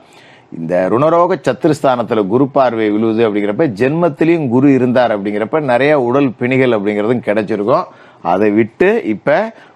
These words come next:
குரு வந்து மருத்துவ செலவுகள் இல்லாம உங்களை இப்ப வச்சுப்பாரு. ஆஸ்பத்திரியை நோக்கி ஓட வேண்டியதில்லை. உங்களுக்கே உடம்பு சரியில்லைனாலும் யா-, யாரு-, யாருக்காவது ஒருத்தருக்கு உடம்பு சரியில்லாம போயிருக்கும். வீட்டுல பொண்டாட்டி,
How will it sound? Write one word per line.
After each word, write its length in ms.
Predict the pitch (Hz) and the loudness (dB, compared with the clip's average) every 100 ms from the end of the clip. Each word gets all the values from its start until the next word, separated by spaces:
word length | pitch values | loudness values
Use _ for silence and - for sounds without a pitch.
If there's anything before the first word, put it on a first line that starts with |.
| - | -8
குரு 240 | 90 123 147 | 0 2 4
வந்து 260 | 131 113 160 | 2 0 0
மருத்துவ 440 | 127 113 131 156 139 | 2 2 2 2 2
செலவுகள் 480 | 131 120 107 113 | 2 0 2 2
இல்லாம 460 | 104 107 110 107 156 | 2 2 2 0 0
உங்களை 220 | 120 101 92 | 0 2 0
இப்ப 180 | - 92 | 0 0
வச்சுப்பாரு. 500 | 90 - 95 101 143 | -2 -4 0 2 2
ஆஸ்பத்திரியை 580 | 120 120 120 85 101 98 | 2 0 -2 -2 -2 0
நோக்கி 280 | 98 101 135 | -2 0 0
ஓட 220 | 104 104 | 2 0
வேண்டியதில்லை. 540 | 101 90 95 95 101 110 - - - | 0 -2 -2 0 0 -2 -6 -20 -16
உங்களுக்கே 380 | 82 113 110 139 | -4 0 2 2
உடம்பு 220 | 135 135 127 | 2 0 0
சரியில்லைனாலும் 480 | 131 127 131 143 | 0 0 0 2
யா-, 200 | 110 107 | 2 4
யாரு-, 240 | 107 120 120 | 2 2 2
யாருக்காவது 640 | 90 90 123 131 151 165 | 2 2 2 2 2 2
ஒருத்தருக்கு 340 | 147 147 139 | 0 0 0
உடம்பு 200 | 139 131 | 0 0
சரியில்லாம 320 | 131 127 127 120 | 0 2 2 0
போயிருக்கும். 300 | 120 120 120 | 0 0 0
வீட்டுல 220 | 107 123 | 0 0
பொண்டாட்டி, 500 | 117 113 120 110 | 0 0 0 0